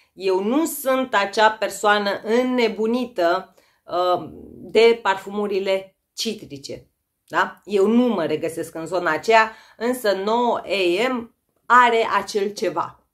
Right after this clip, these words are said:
Da? Nu este citric banal și atât. Dar următorul parfum, oricum o să vedeți din, uh, cât am consumat din el, vorbim aici despre Mystic Bouquet de la Afnan.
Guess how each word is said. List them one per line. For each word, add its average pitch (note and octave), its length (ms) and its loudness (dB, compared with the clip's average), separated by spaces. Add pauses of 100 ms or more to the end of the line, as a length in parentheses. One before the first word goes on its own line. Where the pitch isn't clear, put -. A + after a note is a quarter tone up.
(120)
Da? E3+ 340 0
Nu A3 200 2
este A3 380 2
citric F3+ 480 -12
banal D#3+ 360 -2
și - 120 -10
atât. - 420 -10 (500)
Dar - 460 0 (280)
următorul A3+ 880 0
parfum, G3 800 -2 (920)
oricum A#3+ 400 2
o F#3 80 2
să F#3+ 180 -2
vedeți G3 520 2
din, F#3+ 240 -4
uh, F#3 360 0
cât - 180 -4
am G3 180 2
consumat F#3 540 0
din E3 140 -6
el, A3 300 2 (280)
vorbim A3+ 360 4
aici B3+ 260 2
despre A3 500 2
Mystic A3+ 760 -2
Bouquet G3 680 -4 (160)
de G3 340 -2
la D#3+ 320 2
Afnan. A3+ 680 0